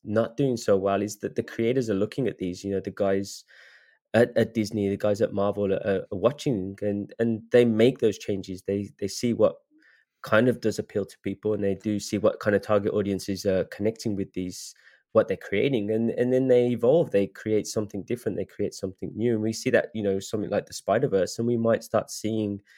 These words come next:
in the future more animated movies, you know, where we get to see things that are a little bit more original. We might s-, get to see, you know, uh, T V shows which are kind of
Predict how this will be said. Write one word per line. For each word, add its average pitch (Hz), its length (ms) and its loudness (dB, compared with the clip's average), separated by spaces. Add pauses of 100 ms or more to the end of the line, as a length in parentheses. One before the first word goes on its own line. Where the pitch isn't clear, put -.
(260)
in 113 140 2
the 98 80 -2
future 98 580 -2 (380)
more 110 240 8
animated 107 500 4
movies, 98 540 -6
you 95 120 -6
know, 95 120 -4
where 98 200 0
we 95 120 -6
get - 180 -8
to - 100 -14
see 98 540 -4
things 101 200 -6
that 98 120 0
are 95 120 0
a 98 40 -2
little 98 160 -2
bit - 160 -6
more 98 220 -2
original. 95 320 -2
We 110 100 2
might 110 280 4
s-, - 180 -10
get - 300 -2
to 113 60 -10
see, 107 460 -4 (800)
you 120 100 0
know, 113 500 4 (220)
uh, 98 60 2 (340)
T - 160 2
V 143 180 4
shows 110 400 2
which - 540 -4
are 107 280 4
kind 107 220 -2
of 101 160 -4